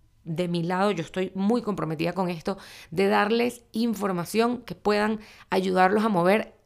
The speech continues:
esa aguja de ustedes de las ventas. Literal, para eso es que existe este podcast y, y todo el contenido que generamos a través de las diferentes plataformas que tenemos. Entonces, me encanta, literal, me vuelve loca la idea de que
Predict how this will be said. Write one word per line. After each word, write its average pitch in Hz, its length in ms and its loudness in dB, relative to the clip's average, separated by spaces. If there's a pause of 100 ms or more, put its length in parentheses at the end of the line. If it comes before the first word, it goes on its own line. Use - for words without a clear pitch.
esa 190 240 2
aguja 220 340 2
de 214 60 0
ustedes 190 320 -2
de 202 120 -2
las 156 180 -4
ventas. 160 600 -8 (280)
Literal, 190 440 0
para 202 200 0
eso 196 400 -2
es 170 140 -6
que - 80 -4
existe 180 540 -6
este 160 240 -6
podcast 220 560 -2
y, 175 180 -8 (160)
y 185 80 -6
todo 254 280 2
el 233 60 0
contenido 175 380 -6
que 196 100 -10
generamos 170 500 -2 (340)
a 185 80 2
través 175 240 2
de 202 80 2
las 202 100 -2
diferentes 156 400 -4
plataformas 160 580 -6
que 185 120 -6
tenemos. 151 480 -8 (240)
Entonces, 294 340 -2 (340)
me 185 280 0
encanta, 180 640 -6
literal, 175 400 -6
me 170 100 -4
vuelve 175 340 -2
loca 185 300 -2
la 196 140 -2
idea 175 480 -2
de 196 160 -4
que - 280 -4